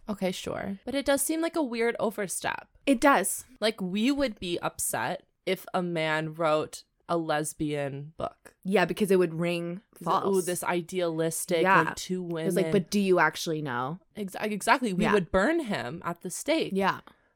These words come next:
Speaker 1: But now we're like, "Okay, this is fine, I guess." I don't know. It's not really fine. I'm all, I don't know.
Speaker 2: I don't know the
Speaker 1: <laughs>
Speaker 2: answer. So this is the back. A boss,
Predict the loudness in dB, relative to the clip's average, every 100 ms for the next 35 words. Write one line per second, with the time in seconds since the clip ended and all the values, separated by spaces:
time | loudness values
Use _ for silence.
0 | _ 0 2 4 6 6 2 0 0 2
1 | 2 2 0 0 0 -2 -2 -6 -6 -6
2 | -4 -6 -8 -10 -6 -4 -2 -2 -2 -4
3 | -2 -2 0 0 0 -2 -4 -4 -4 -4
4 | -6 -10 -4 0 2 2 0 2 4 4
5 | 0 -6 -12 _ 2 6 6 6 4 2
6 | 2 2 0 0 -2 -2 -4 _ _ _
7 | -6 0 0 0 0 2 4 4 2 -6
8 | -20 _ _ _ _ _ _ _ _ -2
9 | 2 4 6 6 2 -6 -8